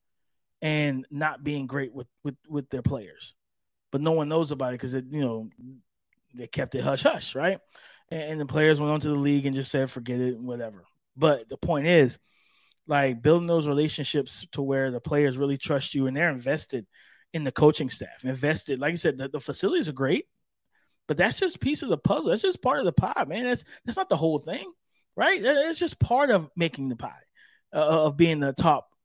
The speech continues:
school for recruiting. It's having great facilities.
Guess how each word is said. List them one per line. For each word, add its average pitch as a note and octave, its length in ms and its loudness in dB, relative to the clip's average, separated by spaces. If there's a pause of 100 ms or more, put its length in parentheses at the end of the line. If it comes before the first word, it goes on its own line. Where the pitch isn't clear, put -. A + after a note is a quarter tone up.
school D3+ 360 6
for C#3 160 -2
recruiting. A#2+ 500 -2 (300)
It's C#3 120 -6
having D#3+ 280 4
great C#3 200 0
facilities. A#2+ 840 -2